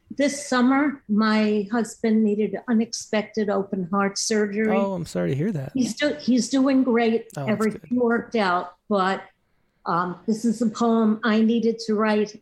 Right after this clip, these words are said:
Speaker 1: and your prompt pushed me to do it. So I wrote a pantoum today, a startling thump at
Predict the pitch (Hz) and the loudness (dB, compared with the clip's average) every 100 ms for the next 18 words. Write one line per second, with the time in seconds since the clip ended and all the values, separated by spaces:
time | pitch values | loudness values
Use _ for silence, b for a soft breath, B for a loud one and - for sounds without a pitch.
0 | - 202 196 190 190 - - 202 202 185 | -8 -4 -2 0 -2 -6 -4 -2 -2 -4
1 | - _ _ - 202 - - 190 180 185 | -14 _ _ -4 -4 -4 -2 -2 0 -2
2 | 170 175 170 - - _ _ _ _ _ | -2 -2 -2 -4 -12 _ _ _ _ _
3 | _ _ _ _ - - 196 196 247 262 | _ _ _ _ -12 -4 -2 0 0 2
4 | 262 254 247 - 233 233 226 - 277 277 | 2 2 0 -2 0 2 0 0 -2 2
5 | 262 220 180 160 160 175 180 _ _ _ | 0 0 -6 -4 -4 -6 -8 _ _ _
6 | _ _ _ _ _ _ _ - 220 - | _ _ _ _ _ _ _ -8 -6 -4
7 | - - 254 277 285 294 277 254 233 - | -4 0 0 2 2 0 2 2 0 -4
8 | 262 240 170 - - _ - 208 202 | 0 0 0 -6 -20 _ -4 -2 -2